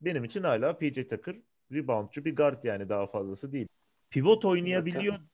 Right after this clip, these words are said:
Speaker 1: demem ben mesela P J Tucker'a. Bundan bahsediyorum aslında baştan beri. Bence pivot oynayamıyor P J Tucker. Rocket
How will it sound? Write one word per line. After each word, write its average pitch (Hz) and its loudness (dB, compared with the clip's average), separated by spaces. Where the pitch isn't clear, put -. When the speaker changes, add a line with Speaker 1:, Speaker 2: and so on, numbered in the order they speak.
Speaker 1:
demem 165 6
ben 135 4
mesela 107 -2
P 104 -6
J 101 -4
Tucker'a. 104 -4
Bundan 123 -4
bahsediyorum 98 -2
aslında 95 -8
baştan 90 -10
beri. 101 -6
Bence 165 0
pivot 160 2
oynayamıyor 202 4
P 110 -4
J 98 -4
Tucker. 220 -6
Rocket 208 0